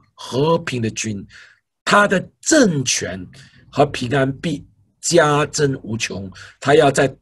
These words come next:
大卫的宝座上治理他的国，以公平公义使国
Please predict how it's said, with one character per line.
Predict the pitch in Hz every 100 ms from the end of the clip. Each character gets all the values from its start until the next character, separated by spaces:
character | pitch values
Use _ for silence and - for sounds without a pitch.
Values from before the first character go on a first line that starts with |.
| -
大 | 240 220 185
卫 | 175
的 | -
宝 | - 113
座 | 139 110
上 | 139 110 - _ _
治 | - 254 220
理 | 131
他 | 127 135
的 |
国， | 135 107 117 117 - _
以 | - 139 131 - _
公 | - 240 233 220
平 | - 139
公 | 143 160 170
义 | 135 - - -
使 | - - 131 117 _ _
国 | 135 151 190 -